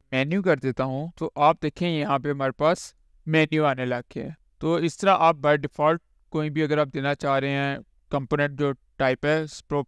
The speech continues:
वैल्यू आप by default इस तरह दे सकते हैं कि आप by default, ये आपको एक मेथड बताया कि by default आप prop वैल्यू किस तरह दे सकते हैं, कि आप उस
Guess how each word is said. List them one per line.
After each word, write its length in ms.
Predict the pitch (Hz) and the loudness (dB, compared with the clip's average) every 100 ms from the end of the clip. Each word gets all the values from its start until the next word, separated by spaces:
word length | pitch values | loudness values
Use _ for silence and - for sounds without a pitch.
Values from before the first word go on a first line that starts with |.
| _ | _
वैल्यू 220 | 147 147 | -2 2
आप 240 | 156 127 123 | 0 0 0
by 140 | 143 | 0
default 400 | 143 143 165 170 - | 0 0 0 0 -2
इस 140 | - - | -10 2
तरह 140 | 156 | 2
दे 200 | 135 135 | 2 -2
सकते 220 | 165 156 | -4 -6
हैं 80 | 156 | -4
कि 80 | 156 | 0
आप 220 | 139 143 | 0 0
by 180 | 127 147 | 2 0
default, 340 | 143 - 185 160 | 0 2 2 4
ये 100 | 180 | 2
आपको 160 | 175 | 2
एक 60 | 185 | -2
मेथड 220 | 160 156 190 | -2 -4 -6
बताया 240 | - 185 | -2 -2
कि 60 | 185 | -2
by 220 | 151 156 | 0 0
default 340 | 151 165 165 | 0 -2 0
आप 80 | 160 - | -2 -2
prop 100 | 151 | -4
वैल्यू 260 | 135 143 156 | -2 -2 -2
किस 200 | 147 - | -4 -2
तरह 100 | 135 | -4
दे 140 | 117 | -4
सकते 300 | - 117 - | -8 -14 -10
हैं, 120 | 123 - _ - | -12 -12 _ 0
कि 60 | |
आप 160 | 147 151 - _ _ _ | 2 2 -2 _ _ _
उस 160 | 165 - | -10 -6